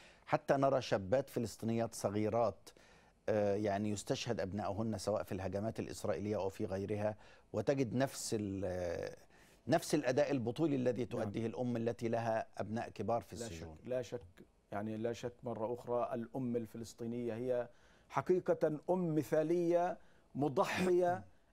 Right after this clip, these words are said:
Speaker 2: إن، إن الأم التي تودع ابنها من محمد فرحات رحمه الله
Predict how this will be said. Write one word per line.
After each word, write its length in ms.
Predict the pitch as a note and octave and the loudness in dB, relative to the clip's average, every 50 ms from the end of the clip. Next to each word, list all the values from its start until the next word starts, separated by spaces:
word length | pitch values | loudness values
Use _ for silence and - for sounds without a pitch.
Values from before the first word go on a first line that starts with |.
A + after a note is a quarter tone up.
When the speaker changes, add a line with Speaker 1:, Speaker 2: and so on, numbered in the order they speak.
| _ - D3 | _ -6 -4
Speaker 2:
إن، 200 | D3+ D3+ D#3+ D#3+ | -2 0 2 2
إن 400 | E3+ E3 - - D#3+ D3+ D3 D#3 | 2 2 0 -4 -8 -6 -4 -2
الأم 400 | D#3 D3 D3 - G3+ F3+ D#3+ - | -2 -2 0 0 0 0 0 -4
التي 400 | D#3 D3+ D#3+ E3+ E3 - D#3+ D3 | -4 -2 0 0 0 -2 -4 -6
تودع 560 | - - D3+ F3 F#3 F3 D3+ B2 C3 A2+ A2 - - _ _ _ - | -4 -2 2 2 2 2 0 -4 -4 -4 -4 -6 -18 _ _ _ -8
ابنها 440 | D3 D3 C3+ D#3 F3 E3 D3+ C#3+ C3 | -8 -6 -4 -2 -2 0 2 0 0
من 140 | B2+ C3 C3+ | 0 -4 -6
محمد 340 | B2+ - D#3 D#3+ D#3+ C#3+ - | -6 -6 -4 -4 -4 -4 -4
فرحات 400 | - D3 C#3 - D#3 D3+ - - | -6 -6 -4 -2 -2 -2 -2 -4
رحمه 360 | C#3+ - - C#3+ C#3+ C#3+ C3+ | -6 -6 -6 -6 -4 -4 -4
الله 340 | C3+ C#3 C#3 D3+ D3 A#2+ | -4 -2 0 -2 -2 -2